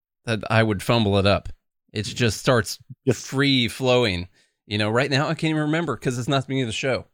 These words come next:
Speaker 1: You know,
Speaker 2: Mm-hmm.
Speaker 1: it's just
Speaker 2: It's just
Speaker 1: a,
Speaker 2: a habit.
Speaker 1: it's just, you know, that some of them habits that you work up. Um,
Speaker 2: In your brain, it transferred from the prefrontal cortexes on down to the, um,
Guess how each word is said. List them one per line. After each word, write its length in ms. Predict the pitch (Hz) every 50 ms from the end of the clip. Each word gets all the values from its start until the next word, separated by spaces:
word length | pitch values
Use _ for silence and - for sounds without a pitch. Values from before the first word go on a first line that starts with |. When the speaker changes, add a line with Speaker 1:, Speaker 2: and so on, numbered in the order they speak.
| _ _ _
Speaker 1:
You 100 | - 110
know, 120 | 110 117 113
Speaker 2:
Mm-hmm. 360 | 123 123 135 131 104 85 113
Speaker 1:
it's 120 | 113 -
just 220 | - - 160 143 104
Speaker 2:
It's 60 | -
just 220 | - 127 107 95 110
Speaker 1:
a, 40 |
Speaker 2:
a 40 | 95
habit. 400 | 92 120 123 123 104 95 - - _
Speaker 1:
it's 120 | 120 123 -
just, 300 | - 160 143 - - - - _ -
you 180 | 98 107 123
know, 180 | 143 143 151 151
that 260 | 131 139 131 - -
some 180 | - - 139 139
of 60 | 135
them 120 | 143 135 120
habits 520 | 95 143 160 165 151 139 - - - - - _
that 160 | - 117 - -
you 80 | 127
work 260 | 117 120 120 110 - 131
up. 220 | 120 110 - _ _ _ _ _ _ _ _ _ _ _
Um, 300 | 151 165 175 170 160 151 123
Speaker 2:
In 40 |
your 140 | 117 117 113
brain, 400 | 104 107 120 147 165 165 156 139
it 120 | 117 98 -
transferred 600 | - 135 139 143 127 - - - 127 120 113 107
from 180 | - 123 113 110
the 60 | 104
prefrontal 720 | - - 139 147 147 147 156 143 - - 139 139 135 - 131
cortexes 840 | - - 147 147 143 - 113 92 87 - - 95 90 90 - - - _ _ _ _ _ _ _ _ _ _ _ -
on 240 | 110 120 127 123 117
down 300 | 123 117 117 117 113 104
to 180 | - 117 113 104
the, 320 | 107 104 101 101 101 92
um, 400 | 98 98 95 92 87 85 87 87